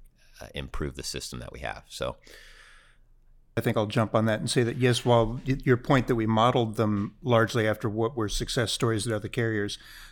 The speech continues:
Speaker 2: that we also, uh, as we will describe today, t-, took a lot of time to make sure that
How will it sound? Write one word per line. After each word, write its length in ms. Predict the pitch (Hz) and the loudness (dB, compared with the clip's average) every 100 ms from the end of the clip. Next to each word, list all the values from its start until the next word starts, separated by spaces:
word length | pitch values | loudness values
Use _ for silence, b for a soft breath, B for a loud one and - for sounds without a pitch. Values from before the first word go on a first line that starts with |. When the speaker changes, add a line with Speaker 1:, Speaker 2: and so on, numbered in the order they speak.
| B | B
Speaker 2:
that 200 | 127 123 | 2 4
we 120 | 113 | 4
also, 640 | 123 151 - 110 104 110 - | 4 4 2 0 0 -4 -6
uh, 240 | 110 - | -6 -4
as 120 | 107 | -4
we 160 | 117 110 | 0 -2
will 200 | 104 107 | 0 -4
describe 500 | 107 98 - 107 107 | -4 -4 0 0 0
today, 320 | 107 104 101 | -4 -2 -2
t-, 240 | 95 - - | -4 -10 -8
took 280 | - 120 120 | 2 2 2
a 100 | - | -4
lot 220 | 110 107 113 | 0 0 0
of 120 | 104 | -2
time 280 | 123 110 107 | 0 0 0
to 60 | |
make 180 | 107 101 | -2 -4
sure 160 | - 110 | -2 -2
that 260 | 113 - | -4 -12